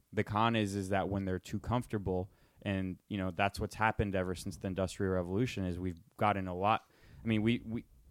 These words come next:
we, there's a, there's, um, there's an over,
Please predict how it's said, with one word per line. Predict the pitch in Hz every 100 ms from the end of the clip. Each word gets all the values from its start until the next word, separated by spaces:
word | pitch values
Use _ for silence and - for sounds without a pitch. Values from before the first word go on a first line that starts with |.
| -
we, | - - - _ _ _ _ -
there's | 147 127 123
a, | 120 110 -
there's, | 113 104
um, | 101 95 90 - - - - - - - - - _ _ _ _ _ _ _ _ _ _ -
there's | 120 117
an | 117 113 107
over, | - 117 113 117 113 113 107